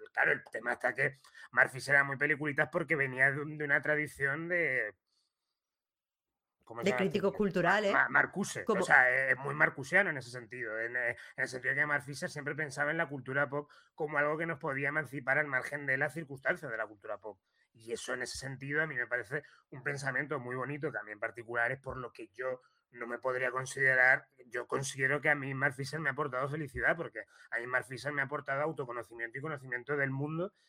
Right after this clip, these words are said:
Speaker 1: y de las cosas que, que, que amo, como es la cultura.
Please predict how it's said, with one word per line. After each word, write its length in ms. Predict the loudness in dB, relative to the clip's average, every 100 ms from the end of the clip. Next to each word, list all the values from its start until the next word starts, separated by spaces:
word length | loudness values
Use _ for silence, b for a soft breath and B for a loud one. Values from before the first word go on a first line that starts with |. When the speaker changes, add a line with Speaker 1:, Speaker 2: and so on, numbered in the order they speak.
| _ -8
Speaker 1:
y 100 | 2
de 100 | 2
las 140 | 2
cosas 320 | -2 -2 -2
que, 720 | 0 -2 0 2 2 2 0 -4
que, 200 | -8 -2
que 140 | 2
amo, 280 | 4 2 -4
como 220 | -6 -6
es 220 | -6 -8 _
la 100 | -4
cultura. 440 | -4 -6 -4 -4